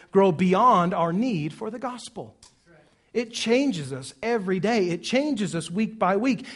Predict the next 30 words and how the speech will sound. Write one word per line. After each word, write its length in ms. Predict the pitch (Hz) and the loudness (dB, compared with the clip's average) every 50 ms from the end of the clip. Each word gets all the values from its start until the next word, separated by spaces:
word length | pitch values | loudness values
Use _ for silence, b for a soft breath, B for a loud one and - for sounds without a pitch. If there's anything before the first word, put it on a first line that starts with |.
| B | B
It's 240 | 226 214 214 214 - | 6 6 6 6 -2
why 380 | 165 208 240 269 277 269 247 202 | 2 4 4 4 6 4 2 2
from 260 | - - 202 185 175 B B B B | 2 0 0 0 0 B B B B
this 300 | 143 151 247 277 269 - | -2 0 0 0 0 -4
place 360 | - - 262 277 254 - - | -4 0 2 2 2 2 -2
every 260 | - 226 233 226 240 | -4 -4 -2 0 -2
Sunday, 320 | - - 277 277 240 220 214 | 0 2 2 2 2 2 0
I 240 | - 190 262 302 285 | 2 4 6 6 6
remind 560 | 240 226 202 196 202 233 302 392 440 427 392 | 6 6 6 6 8 6 6 6 4 4 2
us 180 | - - - | 0 0 -2
of 300 | - - - 208 196 156 | -6 -2 0 0 2 2
it 160 | 170 165 165 147 | 0 -4 -4 -4
because 360 | 185 185 - 196 208 180 - | -4 -2 0 0 0 0 0
we 300 | 175 214 214 208 - B B B B B - | -2 0 0 0 -2 B B B B B 0
need 360 | 220 214 254 254 240 208 233 | 4 4 4 6 4 2 0
to 100 | - 196 | -2 -6
continue 400 | 170 - 170 - - 208 190 175 | -4 -4 -4 0 0 0 0 2
to 80 | 156 165 | 0 2
live 320 | 170 196 196 196 190 196 - | 4 4 4 2 2 -2 -4
in 120 | 175 160 | -2 0
light 240 | 160 165 156 160 160 | 2 4 4 4 6
of 140 | 190 247 220 | 4 4 2
it 40 | 196 | 0
and 80 | 165 151 | -4 -2
have 180 | 143 175 165 | -2 -2 0
our 80 | 165 165 | 0 2
lives 320 | 165 165 165 165 156 - | 2 2 2 2 0 -6
changed 440 | - - - 208 226 240 233 - - | -10 -6 -4 -2 -2 -2 -4 -6 -4
by 180 | - 156 131 131 | -4 -4 -2 -2
it. 220 | 127 123 - - | -4 -8 -10 -14